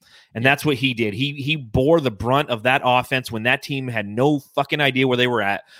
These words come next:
where they were just jacking up threes. Booker's like, "Hey, you know what? I'm gonna go back to the mid-range game 'cause that's what I own." And he did that. And then also in those last minutes, he wasn't him calling for the ball or him being,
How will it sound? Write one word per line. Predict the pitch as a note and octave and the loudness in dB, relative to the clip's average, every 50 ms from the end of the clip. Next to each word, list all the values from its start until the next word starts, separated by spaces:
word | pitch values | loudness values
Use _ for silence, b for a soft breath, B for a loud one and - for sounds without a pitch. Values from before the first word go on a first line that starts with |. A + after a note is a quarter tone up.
| b b | b b
where | - A#2+ | -2 0
they | C3 D3 | 2 2
were | C#3+ | 2
just | B2+ A#2+ G#2+ | 0 -4 -4
jacking | - - C3 C3 C#3 D3 - F3 E3 | -4 -2 0 0 0 0 0 0 0
up | E3 - | 0 0
threes. | - - C3+ C3 B2+ B2 B2 A#2 A2+ | -2 -2 2 2 4 2 2 0 -4
Booker's | - - - - F3+ - F#3+ E3 | -10 -10 -2 0 0 0 2 -2
like, | E3+ E3+ | -2 -2
"Hey, | G3 | -2
you | A#3 B3 | -4 -2
know | B3+ | 0
what? | A#3+ A#3+ - - | 2 2 2 2
I'm | G#3 A#3 | 0 0
gonna | C4+ C4 | 2 2
go | A#3 A3 | 4 4
back | G3 G#3+ G#3 G3+ G#3 | 4 6 4 2 2
to | - | -2
the | F3+ E3 | -4 0
mid-range | D#3+ F#3+ G3+ F#3+ F3 C3+ A#2+ A2 - | 2 2 4 4 4 4 2 0 -4
game | - G2+ F2+ D#2+ | -6 -6 -6 -8
'cause | - _ _ _ _ _ _ - | -14 _ _ _ _ _ _ 0
that's | D3+ D#3 E3+ - | 0 2 2 2
what | F3+ E3+ | 4 4
I | D#3+ D#3 C#3+ | 4 4 4
own." | A#2+ D3 D3 C#3+ A#2+ G2 F2+ F2 _ _ _ _ _ _ - | 2 2 2 2 2 0 -4 -8 _ _ _ _ _ _ -16
And | A2 A2 | -14 -12
he | - E3 F#3 | -10 -8 -4
did | F3 F3+ F3+ D3+ | -2 -2 0 2
that. | D3+ D3+ D3 G#2+ | 4 2 2 2
And | B2+ C3+ C3+ C3+ | 0 -4 -2 0
then | E3 D#3+ D3+ | 0 0 0
also | - D3 D#3+ F3 E3 - D#3 C#3 | 0 2 2 2 2 0 -2 -2
in | C3 | -2
those | B2+ B2+ A2+ | -2 -4 -4
last | C3+ C3+ C3+ C3+ - | -2 -4 -4 -4 -4
minutes, | D3+ D#3 D3 C3 - | -6 -6 -6 -6 -6
he | - | -6
wasn't | C3+ C3+ C#3+ C#3 C3+ A#2+ | -4 -4 -4 -4 -4 -6
him | D3 D#3+ | -6 -6
calling | D#3 - D3+ D3 D3+ C#3+ | -2 0 0 0 -2 -2
for | - D#3 | -4 -4
the | C#3+ C3+ | -2 2
ball | B2+ C3 C3 C#3 C3+ | 4 4 6 6 6
or | B2 A2 | 4 2
him | G#2+ C3+ C#3+ C3 | 0 -2 -4 -2
being, | C#3 C#3 C3+ C3 A#2 - | -2 -2 -2 -4 -6 -12